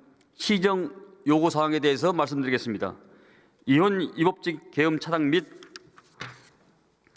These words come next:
군경의 정치적 동원을 방지하기 위한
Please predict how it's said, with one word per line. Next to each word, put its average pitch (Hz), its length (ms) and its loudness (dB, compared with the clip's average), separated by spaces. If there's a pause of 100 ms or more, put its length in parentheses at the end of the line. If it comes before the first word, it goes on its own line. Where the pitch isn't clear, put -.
(380)
군경의 165 640 2 (420)
정치적 - 920 -4
동원을 151 380 2
방지하기 139 580 -2
위한 143 360 -2